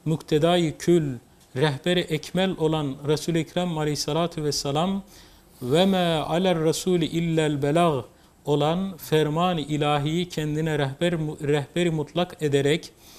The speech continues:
insanların çekilmesiyle ve dinlememesiyle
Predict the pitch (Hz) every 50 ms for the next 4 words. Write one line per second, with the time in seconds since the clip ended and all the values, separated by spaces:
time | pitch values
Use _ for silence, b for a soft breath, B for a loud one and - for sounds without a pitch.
0 | B B B B B _ - 165 175 175 170 - 185 180 180 180 180 185 196 226
1 | 214 - - - 175 - - 165 165 160 165 165 160 - - 202 196 185 185 190
2 | 196 202 196 B B B B B _ - 147 147 135 120 135 165 170 170 175 190
3 | 196 190 180 175 165 151 - - 185 180 175 180 185 190 196